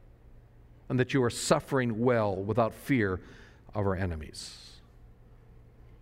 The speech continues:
What does it look like to be a citizen of heaven, living in a world that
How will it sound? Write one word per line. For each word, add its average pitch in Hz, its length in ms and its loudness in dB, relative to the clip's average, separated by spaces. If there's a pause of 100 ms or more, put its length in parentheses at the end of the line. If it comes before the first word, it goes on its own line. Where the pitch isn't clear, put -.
(600)
What 139 80 2
does 151 140 2
it 170 100 4
look 156 220 0
like 151 340 2 (260)
to 135 80 -2
be 131 160 4
a 117 40 4
citizen 147 500 0
of 113 100 0
heaven, 147 440 0 (1700)
living 175 280 4
in 160 80 2
a 147 60 0
world 151 480 2
that 110 180 2